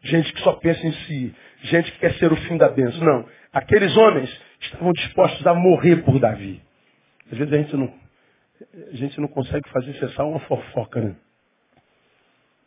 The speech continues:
Lá eles estavam dispostos a perder a vida. A gente não consegue perder a oportunidade de fazer um comentário maldoso. A gente faz sem pensar nas consequências. Eu sonho com uma igreja de perdedores.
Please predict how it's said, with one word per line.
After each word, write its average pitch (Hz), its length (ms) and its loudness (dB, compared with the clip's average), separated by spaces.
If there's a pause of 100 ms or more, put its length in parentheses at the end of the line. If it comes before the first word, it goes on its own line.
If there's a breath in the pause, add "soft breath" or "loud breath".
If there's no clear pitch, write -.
(760)
Lá 143 140 4
eles 139 120 -2
estavam 139 220 -2
dispostos 131 380 -2
a - 40 -14
perder 139 380 0
a 131 60 2
vida. 127 260 -6
A 123 40 0
gente 131 200 -8
não 131 100 -8
consegue 123 540 -6 (580)
perder 160 380 2
a 175 40 2
oportunidade 151 720 -2
de - 60 -18
fazer 139 240 -2
um 202 140 -6
comentário 165 600 -4
maldoso. 113 800 -8 (800)
A 143 80 -4
gente 139 280 -6 (120)
faz 139 280 0 (340)
sem 185 160 2
pensar 139 300 -2
nas 127 160 -6
consequências. - 920 -16 (960)
Eu 175 160 4
sonho 180 280 2
com 175 80 -6
uma 170 80 2
igreja 147 280 -4
de 123 120 -16
perdedores. 101 640 -6